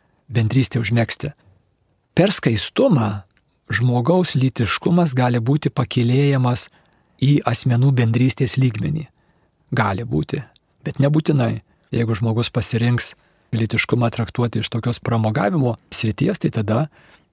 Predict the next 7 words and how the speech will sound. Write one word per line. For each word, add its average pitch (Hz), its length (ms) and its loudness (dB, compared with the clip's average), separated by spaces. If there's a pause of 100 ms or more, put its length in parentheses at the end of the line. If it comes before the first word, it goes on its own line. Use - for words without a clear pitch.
(120)
e, - 40 -6 (260)
jis 107 120 -2
gali 110 300 0
šito, 120 480 -2
šito 123 320 0
įrankio 127 640 0 (520)
netekti. 113 680 -2